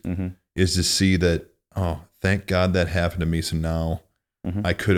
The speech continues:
Speaker 2: I, I could grow into the person I am today."
Speaker 1: That is correct.
Speaker 2: So, uh, y-, one of the things I remember when I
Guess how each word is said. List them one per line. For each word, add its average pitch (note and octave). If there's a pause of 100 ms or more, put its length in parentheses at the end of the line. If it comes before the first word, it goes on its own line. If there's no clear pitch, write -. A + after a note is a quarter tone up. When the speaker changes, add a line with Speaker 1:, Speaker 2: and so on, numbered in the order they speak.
Speaker 2:
I, E2
I F2
could E2 (720)
grow A2
into G2+
the F2
person F#2
I D#2 (140)
am D#2
today." D2+
Speaker 1:
That F2+
is -
correct. F2 (460)
Speaker 2:
So, C3 (960)
uh, G2 (100)
y-, G#2 (1120)
one B2
of D3+
the C#3
things B2+
I A#2
remember A2
when G2
I F2+